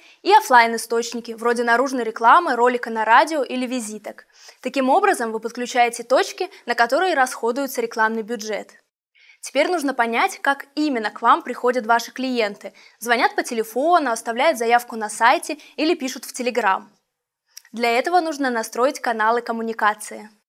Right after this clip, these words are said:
Далее Битрикс двадцать четыре построит отчет,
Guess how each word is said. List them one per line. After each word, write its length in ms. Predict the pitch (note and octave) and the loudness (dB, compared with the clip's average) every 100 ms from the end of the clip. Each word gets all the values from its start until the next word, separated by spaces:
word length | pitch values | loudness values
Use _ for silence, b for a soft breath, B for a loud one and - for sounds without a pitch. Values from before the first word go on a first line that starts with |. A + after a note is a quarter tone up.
| _ _ - | _ _ -6
Далее 400 | A3 A#3+ B3 A#3 | 4 6 6 2
Битрикс 340 | G#3+ B3 A#3 | -2 -6 -8
двадцать 300 | G#3 A#3 A#3 | -2 -2 -2
четыре 260 | - D#4 F#4 | -6 -2 0
построит 480 | F4+ A#3+ C4 C#4+ C#4 | 0 -2 0 0 0
отчет, 460 | C#4 - A#3+ G#3 | -2 -2 -2 -2